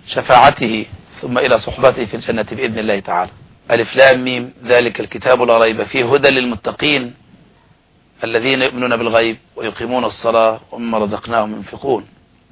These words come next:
والذين يؤمنون بما أنزل إليك وما أنزل من قبلك وبالآخرة هم يوقنون، أولئك على هدى من ربهم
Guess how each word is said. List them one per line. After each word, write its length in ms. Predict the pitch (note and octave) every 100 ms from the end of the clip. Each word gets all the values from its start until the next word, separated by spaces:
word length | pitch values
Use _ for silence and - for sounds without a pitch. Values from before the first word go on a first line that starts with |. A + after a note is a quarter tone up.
| _ _ _ _ _
والذين 360 | - A2+ A#2 C#3
يؤمنون 400 | C3+ C3+ C3+ B2+
بما 320 | B2 A#2+ B2+
أنزل 240 | B2 A#2 A#2+
إليك 360 | A#2+ A#2 A2
وما 340 | A#2 A2+ A2 A#2+
أنزل 280 | A2 A#2
من 80 | G#2+
قبلك 440 | G#2+ C3 A#2+ G#2 - -
وبالآخرة 760 | A2+ A#2 B2+ A2 C3 A#2 G#2+ A2+
هم 200 | A#2 A#2
يوقنون، 720 | A#2 G#2+ B2 B2+ C3 A#2 A2 - _ _ _ _ - -
أولئك 360 | A#2+ C3 C3+ A#2
على 200 | B2+ B2
هدى 260 | A2+ A#2+ A#2
من 120 | A2+
ربهم 560 | G#2+ G2+ A2+ A2 A2